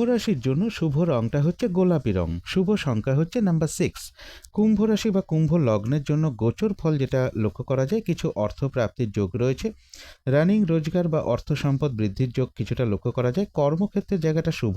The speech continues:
রয়েছে এবং এর পাশাপাশি বলবো শরীরটা খুব একটা ভালো নাও যেতে পারে, গুরুজন কোনো ব্যক্তির সাথে কোনো কারণে একটা মিসআন্ডারস্ট্যান্ডিং হওয়ার যোগ লক্ষ্য করা যায়, কোনো শুভ কাজে বা ধার্মিক কার্যে কিছু অর্থ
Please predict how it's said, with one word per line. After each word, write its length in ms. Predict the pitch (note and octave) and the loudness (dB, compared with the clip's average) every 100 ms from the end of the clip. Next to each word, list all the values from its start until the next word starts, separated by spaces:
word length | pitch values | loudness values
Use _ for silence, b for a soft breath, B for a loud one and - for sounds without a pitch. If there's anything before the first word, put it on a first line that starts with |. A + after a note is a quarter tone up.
| C3 | 2
রয়েছে 340 | C#3+ D3+ - A3 B B B B B B | 2 0 -4 -8 B B B B B B
এবং 220 | F3 G3 A3+ A3 - | 0 2 0 -2 0
এর 160 | E3 E3 | 0 2
পাশাপাশি 480 | E3 F#3 F3+ E3+ - | 2 2 0 0 0
বলবো 280 | C#3 D#3+ G#3 | 0 0 -2
শরীরটা 480 | - D#3+ G3 - G#3+ | 0 0 0 0 -4
খুব 180 | F#3 E3+ | 0 -2
একটা 200 | E3+ E3+ | -2 -2
ভালো 280 | A#2 A2 C#3 | -2 0 0
নাও 220 | A2+ G#2+ | 2 0
যেতে 220 | A#2+ C#3 | -2 -4
পারে, 200 | D3 E3 G3+ B B B A#2+ | -4 -4 -6 B B B 0
গুরুজন 400 | D#3+ G3+ G#3+ A3 | 2 2 2 0
কোনো 200 | G#3 G3 | 2 0
ব্যক্তির 400 | E3 B2+ - E3+ - | 2 0 -2 -4 -2
সাথে 160 | E3+ F3+ | -2 -2
কোনো 240 | D3+ E3+ | 0 0
কারণে 280 | F3+ D3 D3+ | 0 0 0
একটা 180 | D3 C#3+ | -2 -2
মিসআন্ডারস্ট্যান্ডিং 720 | A2+ B2+ D3 C#3 C3+ - C#3 C3+ | 0 0 0 0 0 -2 0 0
হওয়ার 240 | A2 A#2+ A#2 | 0 0 0
যোগ 140 | B2 | -2
লক্ষ্য 240 | G#2 - A#2 | -2 -2 -2
করা 200 | B2+ C3 | -2 0
যায়, 160 | G#3 - B B B | -2 -4 B B B
কোনো 180 | - G#3+ | 0 2
শুভ 260 | G#3+ D3 C3+ F#3 | 2 0 2 2
কাজে 220 | F#3+ F#3 G#3 | 2 0 0
বা 120 | D#3+ | 0
ধার্মিক 440 | A2+ A2 A#2 D#3+ - | 2 0 2 0 0
কার্যে 320 | G2+ G2+ A3+ | 0 0 -4
কিছু 240 | G3 - - - | -4 -2 -2 -2
অর্থ 260 | A#2 - | -4 -2